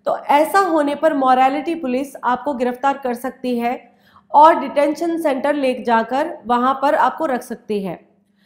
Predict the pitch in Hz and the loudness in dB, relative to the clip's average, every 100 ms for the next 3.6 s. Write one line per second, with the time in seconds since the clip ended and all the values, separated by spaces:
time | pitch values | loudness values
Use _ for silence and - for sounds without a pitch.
0 | _ _ _ - 277 269 294 349 392 339 | _ _ _ -4 6 8 8 6 -2 -2
1 | 349 311 311 320 285 262 247 247 285 311 | -2 0 0 -2 0 0 4 4 4 0
2 | 302 254 269 240 220 214 247 - 247 214 | -2 -2 0 2 2 0 -4 -6 -4 -4
3 | 269 285 302 294 339 339 | -6 -4 -6 -2 -2 -2